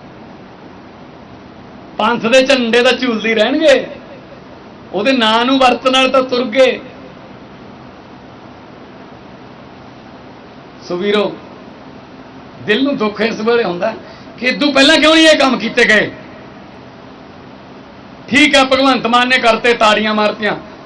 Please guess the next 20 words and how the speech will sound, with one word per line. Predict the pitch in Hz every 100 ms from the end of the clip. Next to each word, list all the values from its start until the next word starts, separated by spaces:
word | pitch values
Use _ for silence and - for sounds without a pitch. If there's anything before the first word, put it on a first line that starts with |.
| - -
ਮੈਨੂੰ | 190 233 262 262
ਕੋਈ | 262
ਤਾੜੀਆਂ | 254 240 247 254
ਦੀ | 262
ਖੁਸ਼ੀ | 220 214 240
ਨਹੀਂ | 262
ਹੁੰਦੀ, | 262 254 254 - - - - - - - - - - - 143
ਮੈਨੂੰ | 202 269 285 -
ਦੁੱਖ | 302 -
ਇਸ | 294 285
ਗੱਲ | 269 277
ਦਾ |
ਹੁੰਦਾ, | 247 269
ਇਦੋਂ | 285 277 302
ਪਹਿਲਾਂ | 302 311 320
ਕਿਉਂ | 320
ਨਹੀਂ | 311 294
ਕੰਮ | 247 226
ਕੀਤੇ | 208 -
ਗਏ? | 135